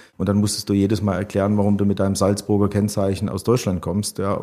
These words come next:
weil du ja eigentlich nicht das Land verlassen durftest. Und das waren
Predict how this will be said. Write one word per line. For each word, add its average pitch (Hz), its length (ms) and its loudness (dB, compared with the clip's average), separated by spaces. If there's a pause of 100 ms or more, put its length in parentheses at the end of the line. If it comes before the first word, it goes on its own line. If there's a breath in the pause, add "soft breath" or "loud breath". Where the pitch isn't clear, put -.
(120)
weil 98 180 0
du 104 80 2
ja 98 100 2
eigentlich 92 280 0
nicht 101 200 -4
das 92 80 -2
Land 104 180 2
verlassen - 340 -8
durftest. - 520 -14
Und 92 400 -6
das 104 260 -6
waren 95 580 0